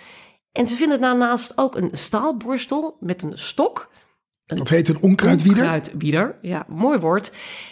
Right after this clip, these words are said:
Speaker 1: En ook bij dit voorwerp ziet het ernaar uit dat het nog niet zo lang in het water heeft gelegen. Het N F I haalt die bel uit elkaar, eh,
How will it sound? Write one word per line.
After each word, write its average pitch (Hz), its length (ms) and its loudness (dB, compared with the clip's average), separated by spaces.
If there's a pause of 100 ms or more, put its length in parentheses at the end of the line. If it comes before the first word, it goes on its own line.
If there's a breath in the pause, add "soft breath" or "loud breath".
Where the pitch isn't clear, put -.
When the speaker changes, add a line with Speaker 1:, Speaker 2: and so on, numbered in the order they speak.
Speaker 1:
En 220 160 0
ook 240 140 2
bij 214 80 4
dit 240 160 0
voorwerp 175 460 2
ziet 262 260 -2
het 240 100 0
ernaar 180 200 4
uit 170 380 0
dat 180 120 -2
het 170 100 -4
nog 170 120 0
niet 202 140 2
zo 180 100 -4
lang 165 120 0
in 151 60 0
het 156 120 0
water 233 300 -2
heeft 151 160 -6
gelegen. 156 560 -8 (840)
Het 190 120 0
N 285 180 4
F 285 100 -2
I 359 220 4
haalt 240 320 0
die 180 180 0
bel 180 300 2
uit 156 200 -2
elkaar, 254 440 -2
eh, - 320 -6